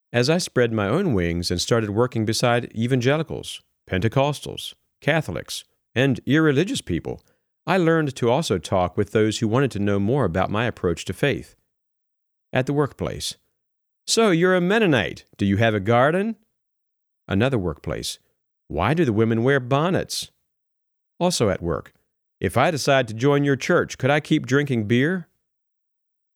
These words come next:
After my then girlfriend, now wife, appeared at the university with me,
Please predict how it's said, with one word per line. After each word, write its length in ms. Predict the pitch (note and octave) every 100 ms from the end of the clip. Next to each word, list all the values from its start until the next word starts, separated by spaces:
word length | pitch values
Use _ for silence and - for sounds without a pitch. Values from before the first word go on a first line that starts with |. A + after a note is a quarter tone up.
| _ -
After 280 | A2 - A2
my 180 | G2+ F#2
then 280 | C3 A#2
girlfriend, 680 | G2+ D3+ B2+ F#2 F2 E2+ E2+
now 240 | C3 A#2 E2
wife, 460 | C3+ G2+ F#2+ -
appeared 380 | G2+ - C3+ C3
at 100 | A2
the 60 | F2+
university 580 | A2 G#2 F#2 D#3+ - F2
with 220 | E2+ -
me, 260 | F2+ F#2+